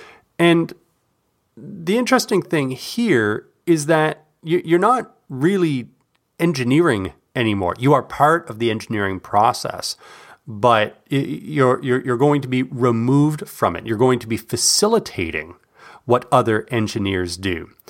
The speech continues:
So it's very important to realize that, that being an awesome engineer absolutely ought to be a prerequisite for becoming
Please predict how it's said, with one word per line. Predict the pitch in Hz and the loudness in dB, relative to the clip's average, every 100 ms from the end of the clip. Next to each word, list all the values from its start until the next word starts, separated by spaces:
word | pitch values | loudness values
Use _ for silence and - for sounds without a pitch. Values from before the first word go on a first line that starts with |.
| - - - | -20 -16 -2
So | - 156 151 _ _ _ - | 2 2 0 _ _ _ -2
it's | 170 | 0
very | 175 269 | 2 2
important | 233 240 190 | 2 0 2
to | 139 | 2
realize | 156 170 139 117 - | 2 4 4 2 0
that, | 110 104 - _ | 0 0 -6 _
that | 131 123 104 | -2 -2 0
being | 151 156 139 | 2 2 0
an | - | 0
awesome | 123 127 - 117 | 0 0 0 -2
engineer | 113 104 101 113 - | -2 -4 -2 -2 -2
absolutely | 160 - 113 120 131 110 | -4 -2 0 0 0 -2
ought | 113 120 - | 0 0 0
to | 104 | -6
be | 92 | -6
a | |
prerequisite | - - 120 90 95 90 113 90 82 120 - _ _ _ | -6 -2 0 2 0 0 -2 -2 -2 -4 -6 _ _ _
for | - | -10
becoming | 107 - 110 92 | -8 -2 -2 0